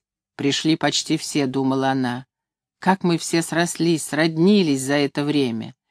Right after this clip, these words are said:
И Лена здесь, и Кузьма Бортников тоже, и Прасковья. Фроська идёт впереди всех, за ней Авдотья.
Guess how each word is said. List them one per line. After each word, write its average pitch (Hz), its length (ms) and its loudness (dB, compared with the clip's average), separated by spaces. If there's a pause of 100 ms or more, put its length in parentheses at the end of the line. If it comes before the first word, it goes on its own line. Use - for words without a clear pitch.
(160)
И 151 120 4
Лена 175 400 4
здесь, 156 500 -4 (260)
и 175 120 6
Кузьма 175 600 4 (160)
Бортников 185 720 0
тоже, 139 420 -2
и 131 60 -2
Прасковья. 139 840 -2 (520)
Фроська 156 520 2
идёт 156 240 0
впереди 156 520 2
всех, 165 340 0
за 139 140 0
ней 151 260 2
Авдотья. 147 720 -2